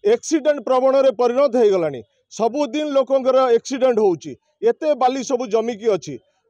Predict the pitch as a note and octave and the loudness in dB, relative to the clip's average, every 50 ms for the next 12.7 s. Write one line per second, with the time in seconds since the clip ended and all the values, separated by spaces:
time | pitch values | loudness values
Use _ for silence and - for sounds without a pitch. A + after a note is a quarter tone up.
0 | _ C#3+ F#3+ G#3+ - C4+ C4+ G#3 F3+ A3+ G#3+ - - - B3+ B3 B3 A3+ F#3+ G#3+ | _ -4 -4 -4 -2 -6 -6 -2 0 0 0 -2 -6 -6 -2 0 0 0 2 2
1 | A3+ A3 A#3+ B3+ B3 - - A#3+ A#3+ - B3+ B3+ A3+ G3+ F#3+ A#3+ A#3 A#3 A#3+ A#3+ | 2 2 2 0 0 0 -2 -2 -2 0 0 0 0 0 0 -2 0 0 0 -2
2 | A3+ - A3+ A3 A#3 A3+ - A#3 G#3+ G3+ G#3+ F#3+ - _ B3+ A#3+ A3 A3+ A#3 - | -2 -4 -2 -2 -2 0 0 0 2 2 0 -2 -2 _ -10 -6 -4 -4 -4 -4
3 | - A#3+ G3+ G#3+ G#3+ A3+ A3 F#3 A#3 A#3 B3 B3+ - _ _ _ _ _ _ _ | -6 -2 0 0 0 0 -2 -4 -2 -2 -2 -4 -4 _ _ _ _ _ _ _
4 | _ _ _ - A3+ G#3 C4+ B3 F3+ F3+ G#3 G#3+ A3+ A#3+ C4+ C#4+ C4+ B3+ B3 B3 | _ _ _ -4 -2 -2 -2 -4 0 0 0 0 2 2 2 2 2 0 -4 -8
5 | - C#4+ D4 D4 D4+ C#4+ C4 G#3 B3+ C4 B3 G3 F#3+ F3 C#3+ B2 A2+ G#2 _ _ | -8 -4 -2 0 0 0 0 0 0 0 0 2 0 -4 -4 -6 -12 -18 _ _
6 | _ _ _ _ _ _ _ _ - C3+ F#3 G3 G#3 A#3 C4 C4 A3+ C#4 C4+ A3+ | _ _ _ _ _ _ _ _ -8 -2 0 0 2 2 0 0 2 2 2 2
7 | G#3 G#3+ A#3+ C4 B3+ B3+ C4 A3+ - C4+ C4 C4 C4+ C4 - - B3+ A#3+ - C#4 | 2 2 2 0 2 0 0 0 0 0 2 4 2 2 2 2 -2 -2 0 -2
8 | C4 A3+ G#3+ C4+ C4 B3+ C4+ B3+ - C4 B3+ B3 G3 A3 G#3 F3 A#3+ C4 C4+ C4 | -2 0 0 0 2 2 0 0 -2 -6 -8 -6 -6 -8 -6 -4 -2 0 0 0
9 | D4 C#4+ B3 G#3 B3 G3+ - - D3+ B2 G#2+ - _ _ _ _ _ _ _ _ | 0 -4 -2 -2 -2 -2 -2 -6 -10 -10 -10 -12 _ _ _ _ _ _ _ _
10 | _ _ A#3 C4 D4 D4+ A#3+ D4+ D4 D4+ D4+ - _ _ - A4+ - _ - G#3 | _ _ 0 0 0 0 -4 -4 -4 -4 -6 -10 _ _ -16 -16 -16 _ -2 -2
11 | G3 G#3 - D4+ D4 C#4+ C4 - - A#3+ G#3+ - - D#4 C#4+ A3+ C4+ B3+ - C#4+ | -2 -2 0 0 0 0 0 0 -2 -2 -2 -2 -4 -8 -4 -2 -2 -2 0 -2
12 | C#4+ C4 A#3+ A#3+ - - C4 C#4 C4+ C4+ B3 G3+ G3+ F3 | -2 0 -2 -2 0 0 0 2 2 2 2 2 0 -2